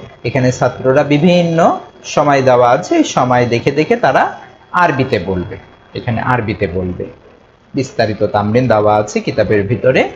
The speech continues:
আরবিতে সময় তারা ঘড়ি দেখে বলবে। তারপরে এখানে বাংলাতেও তামরিন দেওয়া আছে, নিচের বাক্যগুলো পড়ো ও লিখো। এখন সকাল সাতটা এক বাজে,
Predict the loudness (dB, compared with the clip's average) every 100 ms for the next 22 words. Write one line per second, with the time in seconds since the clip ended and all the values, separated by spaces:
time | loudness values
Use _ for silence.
0 | -16 -18 -4 -2 -2 -4 -2 -2 -4 -2
1 | 0 2 0 2 0 0 -2 -2 -2 -2
2 | -2 -2 -4 -6 -10 -14 -20 -14 -4 -4
3 | 2 2 2 0 0 2 0 2 2 2
4 | 0 0 -2 -4 -2 -2 -2 -4 -6 -6
5 | -4 0 0 2 0 -2 0 2 2 2
6 | 2 4 2 4 0 0 -6 -10 -14 -18
7 | -12 -6 -2 -2 -2 -4 0 0 0 -2
8 | -4 -2 -4 0 0 0 0 -4 -4 -8